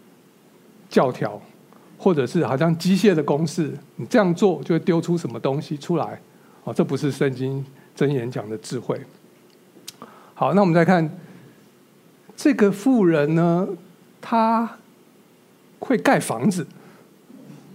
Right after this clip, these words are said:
<laughs> 而且呢，还是个七根柱子的大房子哦。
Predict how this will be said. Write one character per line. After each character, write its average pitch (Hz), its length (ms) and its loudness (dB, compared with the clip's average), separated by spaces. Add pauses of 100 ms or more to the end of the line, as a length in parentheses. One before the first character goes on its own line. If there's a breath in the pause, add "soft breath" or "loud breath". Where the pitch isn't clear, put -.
(140)
<laughs> - 1040 -4
而 214 100 6
且 208 200 4
呢， 185 360 4
还 185 160 4
是 214 220 2
个 185 420 4 (460 loud breath)
七 247 320 4
根 233 320 4
柱 208 240 2
子 139 160 -6
的 127 100 -2
大 131 200 2
房 117 180 -4
子 117 140 -8
哦。 110 180 -6